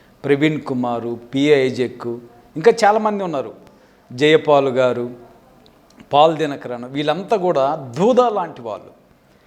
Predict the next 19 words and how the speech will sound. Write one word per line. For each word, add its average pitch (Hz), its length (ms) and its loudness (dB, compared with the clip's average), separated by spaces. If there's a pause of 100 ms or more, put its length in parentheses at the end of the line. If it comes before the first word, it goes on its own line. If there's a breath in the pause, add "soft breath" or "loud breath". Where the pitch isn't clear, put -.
(160 soft breath)
ఎందుకు 277 420 2
వీళ్ళను 226 380 2
దూదతో 190 680 2
పోల్చి 175 400 -2
చెబుతున్నా 147 380 -4
అంటే, 123 140 -2
బైబిల్ 196 440 0
గ్రంథం 151 280 -2
అపోస్తుల 151 460 -8
కార్యం 139 320 -4
ఐదో 156 260 -2
అధ్యాయం 151 360 -2
ముప్పై 156 260 0
నాలుగో 170 300 2
వచనంలో 113 380 -6 (1800 loud breath)
గమాలియేల్ 233 400 6
అనబడిన 170 440 0
వ్యక్తి 151 280 -4
చెబుతున్నాడు 143 460 -2